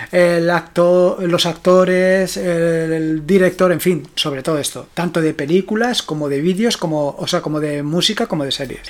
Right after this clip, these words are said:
Dentro de los proveedores de información, eh, yo te puedo recomendar tres. El, en España,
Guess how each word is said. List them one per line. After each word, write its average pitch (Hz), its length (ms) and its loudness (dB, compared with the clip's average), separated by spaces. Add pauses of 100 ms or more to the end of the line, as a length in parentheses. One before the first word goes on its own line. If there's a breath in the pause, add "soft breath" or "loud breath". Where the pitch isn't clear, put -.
(180 loud breath)
Dentro 202 280 2
de 214 60 4
los 214 100 6
proveedores 202 380 2
de 165 100 0
información, 185 760 -2 (300)
eh, 160 320 2
yo 175 200 2
te 196 80 4
puedo 196 180 4
recomendar 180 460 2
tres. - 400 -8 (180)
El, 156 720 -2
en 156 320 -2
España, 196 640 -2